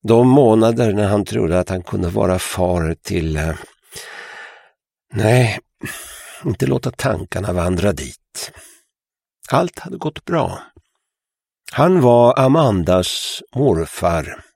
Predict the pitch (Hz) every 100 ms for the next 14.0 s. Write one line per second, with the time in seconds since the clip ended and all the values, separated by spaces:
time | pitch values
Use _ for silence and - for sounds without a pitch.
0 | _ _ - 98 76 - 78 - - -
1 | _ _ _ _ _ _ _ - - -
2 | - - - - _ 123 120 139 151 165
3 | 101 92 - - - - 85 _ - 92
4 | 85 - - - - - _ _ _ _
5 | _ _ - 95 107 107 90 85 104 -
6 | 113 95 80 78 87 95 98 71 78 -
7 | 113 - - - - 156 101 _ _ _
8 | _ _ _ _ _ _ - 117 123 107
9 | 95 147 165 117 76 71 87 78 76 73
10 | - - - - 101 - 85 85 - 80
11 | 85 71 - - - - _ _ _ _
12 | _ _ _ _ _ _ - 202 143 -
13 | 143 147 143 - 85 90 127 _ -